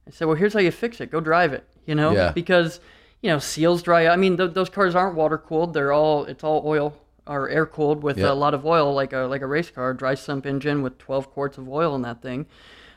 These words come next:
Speaker 1: Um, and yeah, the seals will start to dry up and it will start to leak. They all leak a little
Speaker 2: Yeah.
Speaker 1: bit, but you start driving 'em, everything gets warm, you exercise the gaskets, all that stuff, and all of a sudden now it's a little more sealed up and you enjoyed it.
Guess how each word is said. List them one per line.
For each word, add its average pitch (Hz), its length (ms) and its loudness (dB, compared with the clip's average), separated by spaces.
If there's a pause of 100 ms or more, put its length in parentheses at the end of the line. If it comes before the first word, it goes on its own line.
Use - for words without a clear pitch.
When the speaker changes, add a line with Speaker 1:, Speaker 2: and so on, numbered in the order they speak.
(100)
Speaker 1:
Um, 151 540 4 (520)
and 175 260 4
yeah, 214 180 4
the 139 80 0
seals 175 340 2
will 180 60 -2
start 175 260 0
to 175 60 -4
dry 165 260 4
up 156 260 2
and 151 120 -2
it 175 100 -2
will 247 160 -2
start 151 280 -4
to 127 80 -8
leak. - 340 -12
They 160 160 -4
all 214 220 4
leak 151 240 0
a 135 40 -10
little 98 140 0
Speaker 2:
Yeah. 92 160 2
Speaker 1:
bit, 151 280 -2
but 156 220 0
you 165 60 -2
start 165 260 0
driving 160 460 2
'em, 165 180 2
everything 160 320 -2
gets 165 200 -4
warm, 156 340 0
you 139 80 -2
exercise 151 500 -6
the 147 60 -16
gaskets, 151 400 -6
all 170 120 2
that 170 120 2
stuff, 175 320 2
and 156 160 2
all 160 100 4
of 165 60 0
a - 40 -12
sudden 175 420 -2
now 175 200 0
it's 160 240 -4
a 175 40 -16
little 233 180 0
more 208 160 4
sealed 190 320 0
up 185 240 2 (520)
and 226 280 4
you 202 200 2
enjoyed 180 460 2
it. - 180 -12